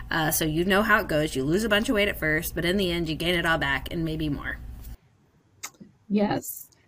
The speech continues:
Speaker 2: And next with that intuitive eating is honoring our hunger. So when, when we're dieting, we don't actually listen to what our bodies are telling us. We're letting our mind overpower our body. And so we need to make sure that we're eating enough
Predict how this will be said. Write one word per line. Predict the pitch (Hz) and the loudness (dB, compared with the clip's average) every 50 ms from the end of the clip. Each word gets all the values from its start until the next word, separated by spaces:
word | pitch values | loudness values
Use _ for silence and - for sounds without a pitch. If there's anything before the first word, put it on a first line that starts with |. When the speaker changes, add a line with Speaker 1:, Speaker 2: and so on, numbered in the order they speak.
| _ _ | _ _
Speaker 2:
And | 202 220 226 | 2 4 4
next | 226 226 254 302 - - | 4 4 2 2 2 0
with | 277 254 247 | 0 2 4
that | 233 220 - | 2 2 4
intuitive | - 214 208 - 226 226 220 202 - | 2 0 2 2 2 4 4 2 2
eating | - 202 208 208 214 220 254 | 2 2 2 2 2 0 -2
is | - - - - - | -4 -4 -4 -4 -2
honoring | 190 196 196 202 190 196 196 | 0 2 2 2 2 0 0
our | 180 175 | -2 -2
hunger. | 180 - - - 190 185 180 175 - - - - 202 | -4 -6 -6 -4 -2 -2 -2 -2 -2 -2 0 -2 -2
So | - - - 208 202 190 190 185 185 - - - - - _ _ 208 | -4 -2 0 2 4 4 4 2 0 -4 -16 -20 -20 -20 _ _ 2
when, | 220 220 214 208 - - _ _ | 2 4 4 2 0 -2 _ _
when | - 214 220 220 226 | -2 0 2 2 4
we're | 214 208 | 4 4
dieting, | 202 208 214 226 233 247 247 240 240 | 6 6 4 4 4 4 2 2 2
we | 233 214 | 2 2
don't | 214 208 202 208 | 2 2 0 0
actually | 202 202 202 - - - 214 196 180 - | 0 0 0 -2 -2 0 0 0 2 2
listen | - 180 196 196 - - 214 208 202 | 2 2 2 2 2 0 2 0 0
to | - 214 | 0 0
what | 185 185 185 | 0 0 2
our | 185 175 | 0 -2
bodies | 170 - - - 196 180 170 175 190 | -2 -2 -2 -2 2 2 0 0 0
are | - 185 | -2 -6
telling | - - - 180 175 175 170 | -4 -2 -4 -4 -4 -4 -4
us. | 190 190 196 - - | -6 -4 -4 -4 -2
We're | 190 185 190 | 0 0 0
letting | 190 190 196 196 190 190 | 2 0 0 -2 -2 -6
our | - - 196 185 180 180 185 - | -4 -4 -2 -2 -2 -2 -2 -2
mind | 190 190 180 170 175 175 175 175 165 - - | 0 0 0 0 0 -2 0 -2 -4 -2 -2
overpower | 196 196 - 180 170 - - - - - - - - 196 196 - _ _ - _ - _ | -2 -2 -2 -2 -4 -4 -4 -2 -2 -2 0 -2 -2 -4 -6 -8 _ _ -20 _ -20 _
our | - 165 - | -4 -2 -2
body. | 185 196 190 185 - 214 104 - - | 0 0 0 0 2 0 0 -2 -2
And | 170 196 202 | -2 -2 0
so | 208 202 | 2 2
we | 202 208 | 2 2
need | 220 233 254 247 | 4 4 4 6
to | 277 | 6
make | 262 262 240 226 226 | 6 6 4 2 -2
sure | - - - 208 208 | -4 -2 0 2 2
that | 208 202 180 | 4 2 2
we're | 170 - - | 0 -2 -4
eating | 202 208 214 214 202 | -4 -2 0 2 2
enough | 185 175 170 170 175 196 196 | 0 0 0 0 0 -2 -2